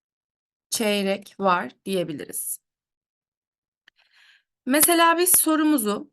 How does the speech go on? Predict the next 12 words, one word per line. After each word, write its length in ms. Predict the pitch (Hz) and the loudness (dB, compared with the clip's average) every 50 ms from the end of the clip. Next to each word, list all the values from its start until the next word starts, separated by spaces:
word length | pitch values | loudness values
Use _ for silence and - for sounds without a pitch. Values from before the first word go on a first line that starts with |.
| _ | _
tekrardan 600 | - - 330 330 - 262 226 208 202 214 220 247 | -10 -10 -8 -4 -2 0 0 2 2 0 0 0
soralım. 540 | 269 - - 247 208 180 165 - - 170 - _ _ _ _ _ _ _ _ _ _ _ _ _ _ _ _ _ _ _ _ _ _ _ _ _ | 2 0 0 0 0 -2 -2 -4 -8 -12 -14 _ _ _ _ _ _ _ _ _ _ _ _ _ _ _ _ _ _ _ _ _ _ _ _ _
What 720 | - 269 269 285 302 330 330 339 339 339 339 - - - - _ _ _ _ _ _ _ _ _ _ _ _ _ _ _ _ _ _ _ _ _ _ _ _ _ - | -8 -4 -2 0 2 4 4 2 2 0 -2 -6 -6 -8 -10 _ _ _ _ _ _ _ _ _ _ _ _ _ _ _ _ _ _ _ _ _ _ _ _ _ -10
is 400 | - 220 214 214 202 190 185 190 | -6 -4 -2 -2 -4 -4 -6 -6
the 360 | 202 196 196 202 214 247 - _ _ _ _ _ _ _ _ _ _ _ _ _ _ _ _ _ _ _ _ | -4 -2 -2 -2 -4 -6 -12 _ _ _ _ _ _ _ _ _ _ _ _ _ _ _ _ _ _ _ _
time? 540 | - - 262 247 214 190 180 165 156 175 180 | -6 -4 -2 0 0 0 -2 -4 -6 -10 -12
What 340 | 185 220 269 320 381 381 - | -10 -4 -2 -2 -2 -2 -4
is 140 | 381 302 254 | -6 -6 -6
the 100 | 247 226 | -6 -6
time? 600 | 233 - 214 196 180 175 175 185 214 262 302 - _ _ _ _ _ _ _ _ _ _ _ _ _ _ _ _ - | -4 -4 -2 -2 0 0 0 -2 -2 -4 -6 -10 _ _ _ _ _ _ _ _ _ _ _ _ _ _ _ _ -6
Diyelim 400 | 285 302 311 302 302 330 330 311 | -4 -2 -2 -2 -4 -4 -6 -8
ki 420 | - - 294 254 269 285 359 - | -8 -6 -4 -4 -4 -4 -6 -10